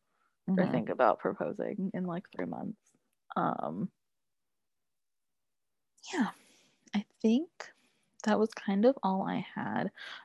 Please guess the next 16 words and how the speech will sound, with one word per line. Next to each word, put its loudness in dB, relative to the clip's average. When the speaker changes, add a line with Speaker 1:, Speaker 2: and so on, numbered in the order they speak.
Speaker 1:
Or, 12
well, 12
no. 10
Okay, 10
so 4
you 10
know 12
what, 10
though? 12
Like, 6
Jason 6
wasn't 10
even 10
charged 8
for, 6
like, 8